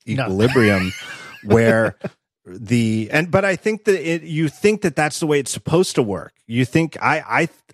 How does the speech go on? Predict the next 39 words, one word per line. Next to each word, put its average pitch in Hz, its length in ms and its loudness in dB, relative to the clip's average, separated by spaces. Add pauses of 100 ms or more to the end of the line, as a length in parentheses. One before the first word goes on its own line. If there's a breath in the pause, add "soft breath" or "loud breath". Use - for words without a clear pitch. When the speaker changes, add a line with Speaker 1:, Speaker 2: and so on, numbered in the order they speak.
(200)
Speaker 2:
I 165 60 4
do. 90 260 -6
I, 104 180 0
Speaker 1:
Yeah. 131 160 -4
Speaker 2:
I, 113 120 0
Speaker 1:
Yeah. 143 220 0
Speaker 2:
it, - 180 -6
my 131 260 -2
Speaker 1:
But - 20 -8
it 101 60 -6
Speaker 2:
intuitive 180 380 6
Speaker 1:
never 170 180 6
Speaker 2:
sense 127 120 4
Speaker 1:
does. 190 200 0
And 160 200 -2
I 160 120 2
don't 170 300 0
know 160 220 -2
anybody, 165 580 -2
fiction 170 580 -4
or 175 240 6
nonfiction, 147 760 -2
for 147 120 -2
whom 147 220 2
that's 147 240 -4
true. 165 400 -2
And 143 120 -2
yet, 151 200 2
you're 156 140 0
right. 156 240 -2
We 139 160 2
all 165 160 2
think 156 280 -4
that 139 100 -6
it 139 100 -8
should 180 260 -2
work 165 220 2
that 127 160 -4
way. 120 280 -10